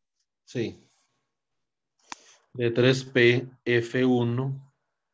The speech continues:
de Q, coma P. Yo quiero tratar en lo más posible de terminar hoy este chisme para mañana en, comenzar con funciones de partición canónica, ¿sí me entiende?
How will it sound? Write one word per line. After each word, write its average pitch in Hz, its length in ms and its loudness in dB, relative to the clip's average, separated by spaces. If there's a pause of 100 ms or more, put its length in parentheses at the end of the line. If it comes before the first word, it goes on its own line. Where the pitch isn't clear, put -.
(920)
de 113 320 0
Q, 120 240 4
coma 123 440 2
P. 127 160 4
Yo 127 80 2
quiero 151 200 2
tratar 123 500 2
en 147 300 0
lo 120 120 2
más 120 320 -2
posible 165 520 -2
de 135 120 0
terminar 120 400 -6
hoy 139 180 2
este 139 220 -6
chisme 139 280 -4
para 123 140 -4
mañana 113 300 -6
en, 131 320 -6
comenzar 117 380 -8
con 131 120 -4
funciones 117 320 -6
de 131 80 -2
partición 110 500 -10
canónica, 104 460 -4
¿sí 113 100 -6
me 131 60 -4
entiende? 135 320 -6